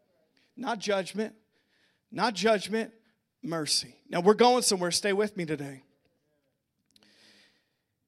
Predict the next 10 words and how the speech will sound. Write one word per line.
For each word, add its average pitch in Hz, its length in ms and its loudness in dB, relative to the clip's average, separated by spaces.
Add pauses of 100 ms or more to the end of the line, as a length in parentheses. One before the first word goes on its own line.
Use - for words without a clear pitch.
(540)
When 226 440 4
we 285 600 2 (1600)
think 262 280 -4
that 220 220 0
we 262 180 0
need 254 160 -2
to 214 80 4
hold 208 300 4 (120)
everyone 220 960 2
accountable, 190 800 -2